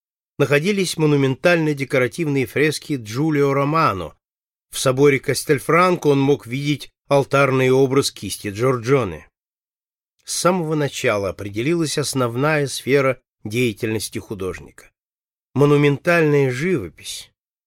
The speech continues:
росписи во дворцах и храмах, торжественные станковые композиции. Самой ранней работой Веронезе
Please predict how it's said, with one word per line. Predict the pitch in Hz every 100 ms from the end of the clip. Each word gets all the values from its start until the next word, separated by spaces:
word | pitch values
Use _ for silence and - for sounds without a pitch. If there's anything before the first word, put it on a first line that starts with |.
| _ _
росписи | 143 165 - 135 - 123
во | 107
дворцах | 107 113 - - 156 -
и |
храмах, | - 113 151 160 143 - _ _
торжественные | - 113 107 160 - 156 151 143 139 123
станковые | - 120 104 - 117 110
композиции. | 98 107 101 98 80 - - - - _ _ _ _ _ _ _ _ _ _ _ _ -
Самой | - 175 175 151
ранней | 139 151 156 120 110 107
работой | 117 117 107 92
Веронезе | 87 95 143 202 185 180